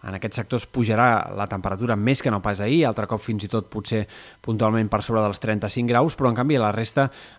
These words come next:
esperem que comenci a baixar lleugerament. Les pròximes nits seran més agradables i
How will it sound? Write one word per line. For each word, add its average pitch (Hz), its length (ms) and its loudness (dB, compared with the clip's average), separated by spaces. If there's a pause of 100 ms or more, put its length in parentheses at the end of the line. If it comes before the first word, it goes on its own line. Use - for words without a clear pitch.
esperem 110 300 0
que 113 140 0
comenci 113 440 0
a 110 40 4
baixar 110 320 2
lleugerament. 98 640 0
Les 92 160 -10
pròximes 110 420 0
nits 143 220 4
seran 107 320 2
més 120 240 2
agradables 117 680 2 (500)
i 123 160 0